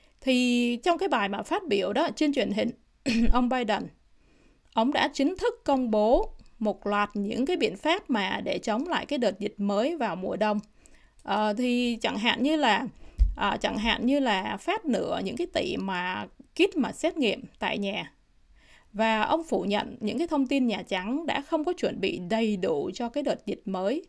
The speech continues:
Và tất cả chúng ta đều lo lắng về cái biến thể Omicron này, nhưng mà không có nên hoảng sợ. Ông Biden, ông phát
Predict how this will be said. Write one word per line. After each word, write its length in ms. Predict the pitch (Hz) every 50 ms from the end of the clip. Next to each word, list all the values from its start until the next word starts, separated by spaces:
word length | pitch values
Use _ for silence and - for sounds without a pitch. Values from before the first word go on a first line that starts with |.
| _ - - - - - - _ -
Và 240 | 208 233 202 202 202
tất 260 | - 403 - - -
cả 200 | 240 180 - 165 -
chúng 180 | 233 269 320
ta 320 | - 302 269 254 247 240 226
đều 260 | 202 190 190 - -
lo 260 | - 214 240 233 233
lắng 260 | 233 202 196 254 311 -
về 120 | - -
cái 140 | - - 233
biến 200 | 214 214 254 277
thể 300 | - 269 180 147 - - - _
Omicron 640 | - 214 220 220 226 208 202 - 226 214 202 208
này, 260 | 202 170 175 170 - -
nhưng 260 | 220 277 359 349 320
mà 80 | 208 -
không 220 | - - 247 240
có 80 | 285 285
nên 180 | 285 269 247
hoảng 240 | 226 190 - - 175
sợ. 340 | - - 208 190 - - - - _
Ông 180 | - 277 311 302
Biden, 320 | 320 294 277 226 180 -
ông 140 | - - 208
phát 160 | - 320 349